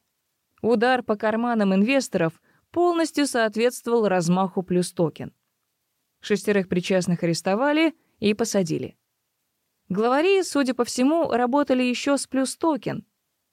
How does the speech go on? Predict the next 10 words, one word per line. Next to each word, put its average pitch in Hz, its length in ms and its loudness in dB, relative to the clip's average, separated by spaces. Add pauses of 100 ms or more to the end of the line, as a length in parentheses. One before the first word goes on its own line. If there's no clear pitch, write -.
(260)
Конечно, 185 480 0
примечательно, 185 720 0
что 208 260 -2
кто-то 294 420 -2
может 247 400 0
уйти 233 460 -2
после 202 400 -2
мошенничества 190 680 0
такого 180 380 -2
размера, 247 520 0